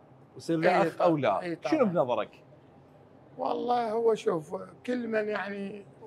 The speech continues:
Speaker 2: لا ما يصير زين ويا اخوته هو خسران، لان احنا ناخذ هذا الشيء من اهل البيت. الخوة ابسط شيء يعني هم اهل البيت القدموا للعالم الاسلامي هي نبع الاخوة.
Speaker 1: نعم.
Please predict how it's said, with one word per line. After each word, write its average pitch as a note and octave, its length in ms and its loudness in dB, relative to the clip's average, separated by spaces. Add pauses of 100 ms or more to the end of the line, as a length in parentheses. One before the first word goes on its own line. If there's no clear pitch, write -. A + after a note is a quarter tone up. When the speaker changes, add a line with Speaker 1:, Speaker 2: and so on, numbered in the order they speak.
(280)
Speaker 2:
لا G#3+ 220 4
ما A3 100 -2
يصير G#3+ 280 -2
زين G3+ 300 -4
ويا A3 200 -4
اخوته G#3+ 400 -4
هو G3 240 -2
خسران، E3 560 -6
لان G#3 220 -4
احنا A3 280 -6
ناخذ A#3 320 -8 (520)
هذا A3 200 8
الشيء A#3 280 -2
من A#3+ 140 -2
اهل E3+ 180 2
البيت. C#3+ 380 -4 (800)
الخوة G#3+ 580 6 (280)
ابسط - 380 -6
شيء G3 160 -8
يعني F3 360 -2
هم G#3 160 -8
اهل G#3 220 2
البيت F#3+ 340 0
القدموا G3+ 580 -4
للعالم G#3+ 600 2
الاسلامي A#3 580 -2
هي A#3+ 280 -4
نبع A#3 240 -4
الاخوة. E3 560 -4 (100)
Speaker 1:
نعم. A2 120 -16